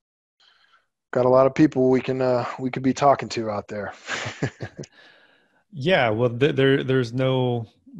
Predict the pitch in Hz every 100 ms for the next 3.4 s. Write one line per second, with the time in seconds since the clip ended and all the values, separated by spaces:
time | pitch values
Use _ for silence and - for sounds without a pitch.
0 | 110 113 110 104 92 95 - 90 92 -
1 | 98 - 98 90 - - - 107 104 -
2 | 104 101 95 98 101 120 107 117 117 107
3 | 101 98 107